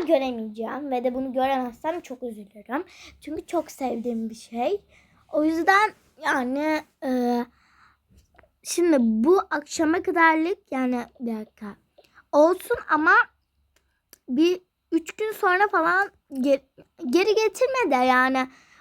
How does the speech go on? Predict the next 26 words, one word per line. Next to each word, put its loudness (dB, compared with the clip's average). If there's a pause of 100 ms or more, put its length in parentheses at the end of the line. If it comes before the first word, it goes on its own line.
(120)
Uzak -2
olduğun -2
için -2
nasıl -2
yapacağımızı -2
bilemiyorum. -6 (320)
Ya -6
kanka -4
uzağız -2
diye -4 (220)
yani. -6 (2250)
Öf -8
tamam 2
olmasın, -2
boş -6
ver -4
ya. -6 (500)
Tamam -4
kanka. -16 (920)
Aa, 0
o 0
zaman -2
biraz 2
oynayayım. -2 (200)
Tamam -8
oyna. -12